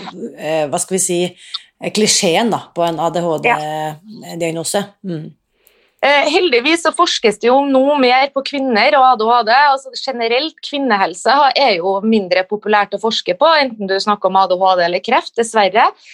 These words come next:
Speaker 2: Eh, nei, det er også en liten myte det der at A D H D uoppmerksom type, eh, rammer flere kvinner, men det er flere kvinner som blir avdekket, ikke sant?
Speaker 1: Mm.
Speaker 2: Fordi at, eh, eh,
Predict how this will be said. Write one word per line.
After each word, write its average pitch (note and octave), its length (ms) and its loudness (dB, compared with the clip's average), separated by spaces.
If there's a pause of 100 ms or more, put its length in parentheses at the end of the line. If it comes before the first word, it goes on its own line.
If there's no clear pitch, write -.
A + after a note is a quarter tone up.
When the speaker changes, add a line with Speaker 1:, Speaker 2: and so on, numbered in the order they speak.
(340)
Speaker 2:
Eh, D4 400 4 (400)
nei, D4 220 4 (180)
det E4 100 -2
er F4 160 2
også F4+ 260 -2
en C#4 100 -4
liten F4+ 280 -4
myte D#4 400 0
det B3 140 4
der B3+ 260 4
at C4 160 -2
A C4+ 160 2
D G#3+ 80 -4
H B3 220 0
D G3+ 180 0
uoppmerksom G#3 540 -4
type, A3 320 -2 (260)
eh, G#3 240 4
rammer A3 300 2
flere G3+ 420 0
kvinner, A#3+ 400 2 (140)
men B3 600 -2 (440)
det B3+ 100 2
er C4+ 40 -2
flere A#3+ 300 0
kvinner A#3 420 -4
som A#3+ 220 -2
blir B3+ 200 2 (100)
avdekket, F#3 520 -2 (720)
ikke B3+ 160 2
sant? D4 280 -2
Speaker 1:
Mm. - 460 -12
Speaker 2:
Fordi D4 220 2
at, C#4 320 0
eh, C4+ 280 4 (200)
eh, B3+ 460 2